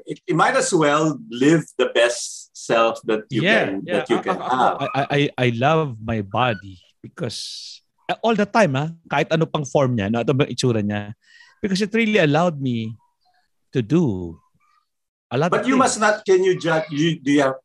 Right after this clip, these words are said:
Speaker 1: you shouldn't judge others based on their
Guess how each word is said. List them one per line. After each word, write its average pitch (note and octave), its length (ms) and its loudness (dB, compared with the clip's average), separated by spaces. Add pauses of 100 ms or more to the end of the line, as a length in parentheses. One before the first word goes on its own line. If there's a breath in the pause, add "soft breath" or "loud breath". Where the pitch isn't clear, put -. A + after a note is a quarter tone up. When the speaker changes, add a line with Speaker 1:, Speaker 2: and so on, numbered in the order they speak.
(140)
Speaker 1:
you D#3 120 0
shouldn't D#3+ 360 0
judge A2+ 320 2 (400)
others A#2+ 440 0 (160)
based B2 280 2
on G#2+ 200 0
their F#2 480 -6